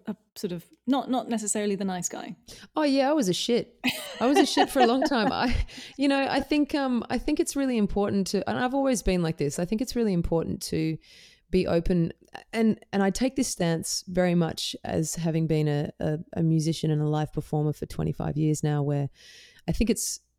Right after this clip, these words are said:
Speaker 2: personally, I've always found that it's my responsibility as a p-, live performer to be honest about my human experience. And that also includes my failures, and it includes the things that I'm not proud of, because none of us are proud of every single thing that we do.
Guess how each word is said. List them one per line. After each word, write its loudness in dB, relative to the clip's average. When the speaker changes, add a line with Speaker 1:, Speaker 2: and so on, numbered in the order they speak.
Speaker 2:
personally, 2
I've 2
always 2
found -2
that -2
it's -8
my 0
responsibility -2
as -2
a -4
p-, -14
live -2
performer -4
to -8
be -2
honest -4
about -4
my -2
human -4
experience. -4
And 2
that 4
also 0
includes 2
my -2
failures, 0
and 0
it -4
includes 0
the -4
things -2
that -4
I'm 4
not 2
proud 0
of, 0
because 0
none 4
of 4
us 0
are 0
proud 0
of 2
every 4
single 0
thing -2
that -4
we -2
do. -4